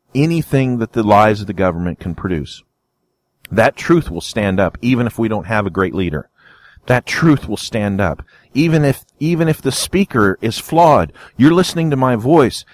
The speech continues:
and, and, you know, I stutter, and I w-, talk in circles, and there are all kinds of flaws in, in my ability to express my thoughts, and yet you're listening to it anyway, because deep down inside there's a truth that's connecting to you, and you're saying,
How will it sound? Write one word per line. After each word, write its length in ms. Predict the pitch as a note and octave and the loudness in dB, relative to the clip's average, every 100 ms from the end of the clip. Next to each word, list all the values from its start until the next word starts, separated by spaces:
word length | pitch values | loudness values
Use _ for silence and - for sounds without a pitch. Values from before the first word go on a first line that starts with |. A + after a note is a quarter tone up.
| _ | _
and, 300 | - A#2+ A#2+ - | -2 0 0 -2
and, 380 | G#2+ G#2 G2 - | -2 0 -2 -2
you 140 | C3+ | 2
know, 60 | A2+ | 4
I 100 | G2 | 2
stutter, 640 | - - - D3+ D3 D3+ - _ - | 0 -4 2 4 4 2 -2 _ -4
and 120 | G2 | 0
I 100 | F#2+ | 0
w-, 280 | F2+ G#2+ - | 0 -2 -2
talk 280 | - C#3+ - | 4 4 4
in 120 | A#2+ | -2
circles, 580 | - C#3 C#3 C#3 C3+ C3+ - - | 0 2 2 2 2 0 -12 -8
and 100 | G#2+ | -2
there 80 | F#2+ | -2
are 80 | - | 2
all 180 | D#3 F3+ | 2 2
kinds 280 | - E3+ C3+ | 0 -2 -2
of 80 | |
flaws 720 | - - D#3 D#3 A2 E2 D2+ - _ _ _ _ | -6 -4 2 2 2 0 -4 -12 _ _ _ _
in, 220 | - B2 A#2+ | -4 -2 0
in 140 | A#2 A#2 | 0 2
my 180 | A#2+ C#3 | 4 2
ability 480 | C3 C3+ C#3 B2 | 2 4 4 2
to 140 | A2 G#2+ | 0 0
express 520 | - - - B2+ - | -2 -6 -2 -2 -2
my 160 | G#2 G2 | -6 -4
thoughts, 400 | - G#2+ D2+ - | -4 -6 -6 -8
and 160 | G2 | -4
yet 200 | G#2+ G#2+ | -4 -2
you're 140 | A2+ C3 | 0 0
listening 300 | C#3 C#3 A#2+ | 0 -4 -6
to 160 | - | -4
it 80 | G#2+ | -2
anyway, 400 | A2+ D3 A2+ E2 | -2 -4 -6 -6
because 400 | D#2+ G#2 B2 G2+ | -6 -6 -4 -6
deep 300 | - D#3+ - | -8 -12 -6
down 200 | D#3+ D#3+ | -4 -2
inside 420 | C3+ - D#3 C#3 | -4 -2 -2 -2
there's 180 | A#2+ G#2+ | -2 -4
a 60 | E2+ | -6
truth 560 | - - E3+ G#2 - _ - - - | -10 -2 0 -2 -8 _ -20 -10 -8
that's 160 | G#2 | -8
connecting 600 | - A#2 A#2+ C#3+ B2 G2+ | -6 -2 -2 -2 -4 -6
to 140 | F#2 G#2 | -4 -6
you, 300 | E2 F2 E2+ | -4 -2 -2
and 80 | F2+ | -2
you're 100 | F#2 | -6
saying, 420 | - A2 F#2 | -2 -2 -2